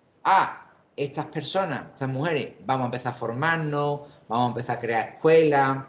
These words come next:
vamos a crear metodologías, vamos a empezar a recoger mucho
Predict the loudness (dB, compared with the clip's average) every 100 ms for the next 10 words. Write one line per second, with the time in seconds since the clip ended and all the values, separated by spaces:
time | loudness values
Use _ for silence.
0 | -10 -10 -6 -2 -2 -2 -2 -4 -2 -2
1 | 0 -4 -4 -2 2 4 4 0 -6 -16
2 | _ 0 2 2 -2 0 0 2 2 0
3 | 2 -2 -4 -2 -2 -2 -4 -4 -4 -4